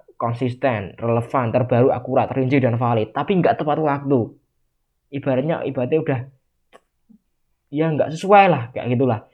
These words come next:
Itu udah informasinya udah nggak berkualitas lagi kayak gitu. Terus lagi misalnya, oh, tepat waktu,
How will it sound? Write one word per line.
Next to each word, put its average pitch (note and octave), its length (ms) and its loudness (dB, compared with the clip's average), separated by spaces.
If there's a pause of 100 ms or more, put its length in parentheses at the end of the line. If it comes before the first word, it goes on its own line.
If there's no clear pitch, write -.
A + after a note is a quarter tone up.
(220)
Itu G#3+ 160 6
udah E3+ 160 6
informasinya F3 420 2
udah D#3 140 6
nggak C3 160 10
berkualitas D3 480 4
lagi G#3+ 180 4
kayak D3+ 240 4
gitu. A#2 220 0 (2250)
Terus C3+ 240 -4
lagi C#3+ 400 6
misalnya, A#2 560 -2 (720)
oh, B2+ 480 0 (400)
tepat C#3 320 -2
waktu, D3 320 4